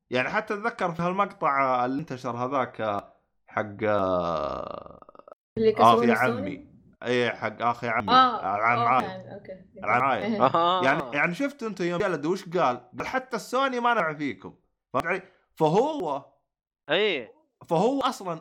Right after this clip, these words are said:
Speaker 1: أنا أشتري لك سوني عشان لا تستدوشني،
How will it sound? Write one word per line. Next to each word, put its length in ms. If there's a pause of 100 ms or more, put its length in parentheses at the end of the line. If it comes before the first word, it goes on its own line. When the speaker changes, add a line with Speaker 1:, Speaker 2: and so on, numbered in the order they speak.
Speaker 1:
أنا 280
أشتري 280
لك 160
سوني 340
عشان 360 (2000)
لا 140
تستدوشني، 720